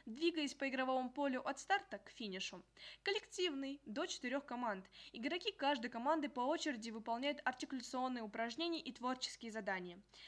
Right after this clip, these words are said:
В качестве игр-, игровых персонажей взяты персонажи оригинального мультфильма:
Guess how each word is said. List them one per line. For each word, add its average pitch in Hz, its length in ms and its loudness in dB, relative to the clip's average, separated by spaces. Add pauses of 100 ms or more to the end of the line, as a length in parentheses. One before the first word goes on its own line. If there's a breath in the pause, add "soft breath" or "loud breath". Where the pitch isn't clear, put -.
(200 loud breath)
В - 80 -14
качестве 392 400 0
игр-, 277 420 2 (100)
игровых 277 420 -2
персонажей 262 640 2
взяты 269 380 2
персонажи 240 840 -4 (360 loud breath)
оригинального 247 680 2
мультфильма: 226 640 -2